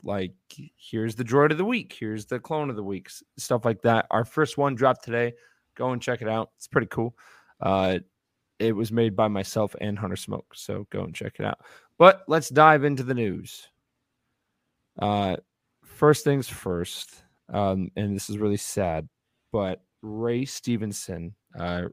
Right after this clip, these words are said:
recently just passed away. And it sounds like his last performance is gonna be in Ahsoka. Um, it's very tragic because not only did he perform,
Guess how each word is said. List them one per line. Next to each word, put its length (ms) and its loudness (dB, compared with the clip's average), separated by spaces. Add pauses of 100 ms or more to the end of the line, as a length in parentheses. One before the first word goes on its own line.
(140)
recently 380 -6
just 200 -14
passed 300 -10
away. 380 0 (1600)
And 500 0
it 100 -12
sounds 260 0
like 120 -2
his 280 -2
last 320 0
performance 680 -6
is 120 -16
gonna 220 -2
be 260 -2
in 120 -6
Ahsoka. 560 -2 (640)
Um, 500 -2 (1700)
it's 200 4
very 220 8
tragic 520 4
because 720 0
not 260 4
only 520 2
did 300 2
he 360 0
perform, 880 -2